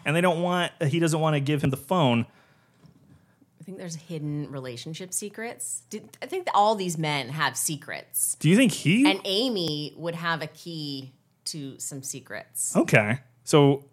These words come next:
Speaker 1: maybe.
Speaker 2: Like, all these men have done some not great things. They've been not great partners. <laughs> You know,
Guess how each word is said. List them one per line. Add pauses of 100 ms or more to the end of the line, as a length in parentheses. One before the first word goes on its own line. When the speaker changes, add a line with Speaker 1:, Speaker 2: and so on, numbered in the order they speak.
(180)
Speaker 1:
maybe.
Speaker 2:
Like,
all
these
men
have
done
some
not
great
things.
They've
been
not
great
partners.
<laughs>
You
know,